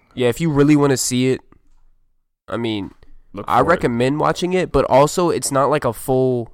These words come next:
Speaker 1: movie. It was only, like, forty minutes long. And I don't think you could know what happens and watch it and still get it. Because it, it was, to me,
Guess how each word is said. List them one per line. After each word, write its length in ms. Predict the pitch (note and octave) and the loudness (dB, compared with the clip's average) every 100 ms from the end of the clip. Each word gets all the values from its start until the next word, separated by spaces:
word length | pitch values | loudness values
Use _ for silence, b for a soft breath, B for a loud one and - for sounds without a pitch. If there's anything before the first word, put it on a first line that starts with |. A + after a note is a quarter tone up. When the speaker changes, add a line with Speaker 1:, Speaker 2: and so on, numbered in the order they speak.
| - | -10
Speaker 1:
movie. 540 | A#2 A#2+ C3 D3 D#3 _ _ - | -4 -2 -2 -4 -10 _ _ -8
It 40 | |
was 100 | A#2+ | 0
only, 200 | C3+ D#3+ | 2 2
like, 160 | D#3 C#3+ | 0 0
forty 280 | C3 C3 | -2 0
minutes 280 | C3+ C3+ B2+ | 0 -2 -4
long. 280 | A2 G#2+ A#2 _ _ _ _ _ _ _ _ _ _ _ _ _ | -4 -4 -8 _ _ _ _ _ _ _ _ _ _ _ _ _
And 540 | - C3 B2+ A#2 A2 - _ - | -6 -2 0 0 -4 -10 _ -4
I 120 | A#2+ | -2
don't 300 | A#2 C3 B2+ | 0 0 -2
think 360 | C3+ B2+ - - _ - | -4 -6 -8 -20 _ -6
you 160 | D#3+ | -2
could 140 | F#3+ C#3+ | 0 4
know 80 | |
what 120 | C3+ B2 | 4 4
happens 380 | A2+ A2+ B2 | 0 -2 -4
and 100 | A#2 | -6
watch 240 | G#2+ G#2+ - | -2 -2 -4
it 80 | A#2 | -8
and 100 | G#2+ | -8
still 340 | - A2 G#2+ | -4 -4 -4
get 360 | A2 A2 G#2+ - _ _ - | -6 -6 -6 -6 _ _ -12
it. 220 | G2+ - _ - | -10 -10 _ -12
Because 260 | B2+ C#3 A#2+ | -6 -6 -2
it, 160 | D3+ C#3+ | -4 0
it 100 | C#3 | 0
was, 160 | D#3+ - | 0 0
to 120 | D3+ | -2
me, 340 | C3+ F3+ G#3 | 0 -2 -6